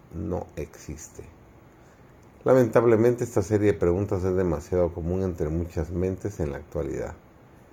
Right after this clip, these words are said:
El cuestionamiento de las acciones de Dios siembra las semillas de la incredulidad y el escepticismo en el corazón de los demás, especialmente entre los jóvenes.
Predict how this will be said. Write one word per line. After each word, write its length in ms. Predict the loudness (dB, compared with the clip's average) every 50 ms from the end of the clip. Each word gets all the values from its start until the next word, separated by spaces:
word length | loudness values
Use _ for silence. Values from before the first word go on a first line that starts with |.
| -20 -20 -20 -20 -14 -6 -2
El 120 | -2 -2
cuestionamiento 760 | 0 0 -2 0 2 2 4 4 6 6 6 4 4 4 6 6
de 80 | 6
las 140 | 6 4 2
acciones 420 | -4 -4 0 2 2 2 4 2
de 120 | 2 2 2
Dios 380 | 2 2 0 0 -2 -6 -16 -20 -20 -20 -20 -20 -20 -20 _ _ -20 -20
siembra 580 | -12 -4 0 2 4 4 4 4 4 2 2 0
las 160 | -2 -4 -4
semillas 480 | -4 -4 -2 -2 -2 -2 -2 -2 -2 -2
de 100 | -2 0
la 100 | 0 -2
incredulidad 600 | -2 -2 -2 -2 -2 -2 -2 -2 -2 -4 -4 -6 -10 -20 -20 -20 -20 -20 -20 -20 -20 -20 -20 -20 -20 -20 -20 -8 0
y 80 | 2 4
el 80 | 4
escepticismo 880 | 2 2 0 -2 -2 -2 -4 -4 -4 -4 -4 -4 -4 -4 -2 0 2 2
en 80 | 4 2
el 60 | 2
corazón 460 | 2 4 4 4 2 0 -2 -2 0
de 80 | 0 0
los 160 | 0 0 0
demás, 400 | 0 -2 -2 -4 -6 -10 -14 -20 -20 -20 -20 -20 -20 -20 -20 -20 -20 -20 -20 -16 -10
especialmente 1040 | -10 -10 -8 -8 -8 -8 -6 -4 -2 -2 0 0 0 -2 -2 -2 -4 -4 -6 -6 -6 -8
entre 340 | -8 -8 -8 -6 -6 -8 -8
los 180 | -8 -10 -12
jóvenes. 400 | -12 -12 -10 -10 -10 -12 -12 -14